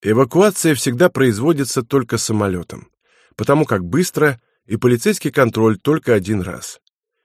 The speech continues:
Эвакуация всегда производится днем, ночью полиция более подозрительна, а утром новая смена, свежие силы.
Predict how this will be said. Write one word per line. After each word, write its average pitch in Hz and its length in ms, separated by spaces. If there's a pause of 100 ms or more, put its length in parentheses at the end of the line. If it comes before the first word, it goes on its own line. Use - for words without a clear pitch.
(100)
Эвакуация 139 580
всегда 127 380
производится 123 640
днем, 117 400 (280)
ночью 123 320
полиция 123 440
более 113 320
подозрительна, 107 840 (220)
а 107 100
утром 135 320
новая 135 260
смена, 123 500
свежие 98 440
силы. 104 460